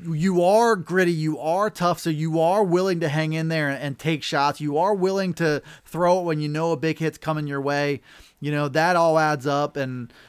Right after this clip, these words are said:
um, I, I just think that over the course of, of the season, you know, like, he just took so much punishment, and you can't get sh-, you can't pick up yards when you need 'em in short yardage. That affects everybody, including Sean Clifford.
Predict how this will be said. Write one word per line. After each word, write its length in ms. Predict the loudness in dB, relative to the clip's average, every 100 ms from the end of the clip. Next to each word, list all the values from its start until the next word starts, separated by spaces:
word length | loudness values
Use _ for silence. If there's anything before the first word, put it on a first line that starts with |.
| -8
um, 460 | -4 -2 -2 -6 -8
I, 260 | -6 -4 -4
I 40 |
just 240 | -4 -6
think 240 | -2 -2 0
that 220 | 0 0
over 260 | 0 0 -2
the 100 | -6
course 400 | -4 -2 0 0
of, 180 | -2
of 240 | -2 -2 -2
the 100 | -6
season, 600 | -2 0 0 -2 -4 -8
you 120 | -6
know, 240 | -2 0 0
like, 180 | 0
he 240 | 0 0 0
just 200 | -2 -2
took 180 | -6 -4
so 360 | -4 0 0
much 340 | 2 2 0 -4
punishment, 640 | -4 -4 -4 -4 -4 -6 -14 -14 -4
and 180 | 0
you 80 | 0
can't 360 | 0 0 0 0
get 180 | -2 -2
sh-, 120 | -6
you 180 | -4 -4
can't 300 | -4 -4 -2
pick 200 | -2 0
up 160 | -2
yards 340 | 0 0 -2 -2
when 120 | -2
you 80 | 2
need 160 | 2
'em 80 | 2
in 80 | -2
short 260 | -2 -2
yardage. 500 | 0 0 2 0 -4 -16 -20 -20 -4
That 240 | -2 -2 -2
affects 380 | -6 0 0 0
everybody, 520 | 0 0 -2 -4 -4
including 420 | -8 -6 -4 -4
Sean 260 | -6 -8 -8
Clifford. 360 | -12 -14 -16